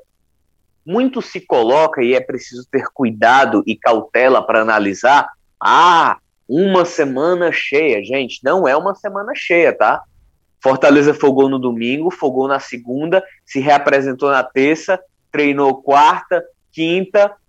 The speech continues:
sexta e sábado vai pro jogo. Então não são tantos dias pra preparar.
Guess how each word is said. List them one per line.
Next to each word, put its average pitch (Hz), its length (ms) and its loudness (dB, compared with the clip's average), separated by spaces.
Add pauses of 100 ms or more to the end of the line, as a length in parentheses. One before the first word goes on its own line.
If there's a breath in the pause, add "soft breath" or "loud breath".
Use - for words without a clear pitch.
sexta 196 880 0 (680)
e 131 80 -10
sábado 123 480 -2
vai 143 120 -2
pro 208 180 -8
jogo. 156 320 0
Então 139 240 -4
não 185 100 -10
são 208 360 -6
tantos 175 800 2
dias 143 400 0
pra 147 140 2
preparar. 139 640 2